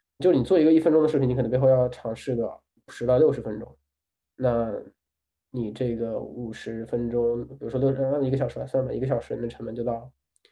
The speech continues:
六十乘以十二，就七百二十刀的这么一个，一个状态去买一个视频成本，和你原来去做是不是能够把价格给打下来，我觉得还是一个比较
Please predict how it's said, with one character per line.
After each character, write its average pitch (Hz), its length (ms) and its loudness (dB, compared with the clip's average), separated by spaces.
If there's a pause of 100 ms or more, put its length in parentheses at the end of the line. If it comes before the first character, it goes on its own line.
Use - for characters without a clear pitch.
(180)
六 143 140 2
十 127 100 0
乘 123 220 -4
以 120 60 -4
十 - 120 -12
二， 120 160 -6
就 120 120 -6
七 - 180 -4
百 131 100 2
二 117 120 -2
十 120 100 -12
刀 110 240 -4 (960)
的 117 220 0
这 123 120 -2
么 120 120 4
一 113 120 -4
个， 117 300 0
一 113 80 -8
个 120 80 -4
状 117 160 -2
态 123 120 -2
去 - 160 -8
买 113 280 -4
一 120 60 -6
个 120 40 -8
视 123 140 -10
频 120 140 -8
成 117 240 -6
本， 110 220 -2
和 - 340 -4
你 110 140 -4
原 107 160 -6
来 110 180 -4
去 110 120 -10
做 110 220 -4
是 120 160 -8
不 110 80 -8
是 - 160 -12
能 107 180 -12
够 117 380 -6 (480)
把 117 120 -2
价 117 140 0
格 117 100 4
给 117 100 -2
打 - 180 -8
下 117 160 -6
来， - 180 -10 (280)
我 113 40 -18
觉 110 100 -6
得 104 80 -4
还 110 100 -8
是 113 220 -8
一 101 80 -8
个 113 120 -4
比 101 120 -14
较 110 520 -6